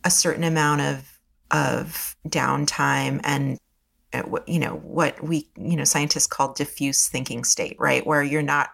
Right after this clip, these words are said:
actually, um, doing any focused work. And I try really hard to have those moments in my life. But what cycling does for me is it gets me in my body.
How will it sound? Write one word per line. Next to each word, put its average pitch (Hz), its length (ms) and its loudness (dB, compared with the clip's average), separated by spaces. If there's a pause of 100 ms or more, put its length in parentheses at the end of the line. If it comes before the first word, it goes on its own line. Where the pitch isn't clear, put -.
actually, 131 840 -2 (600)
um, 143 220 4
doing 147 260 4
any 139 140 0
focused - 540 0
work. 170 360 4 (480)
And 214 360 2 (220)
I 196 140 4
try - 340 0
really 156 280 4
hard 139 400 0
to 135 520 -2 (220)
have 139 420 -2
those 135 520 -2 (120)
moments 135 680 -2 (180)
in 143 160 -6
my 127 160 -4
life. - 480 -6 (500)
But 180 380 2 (300)
what 208 180 2
cycling 240 480 2
does 165 320 4
for 143 300 -4
me 139 560 -2
is 160 220 2
it 160 300 0 (400)
gets 180 360 0
me 175 140 2
in 151 220 0
my 131 180 0
body. 156 760 0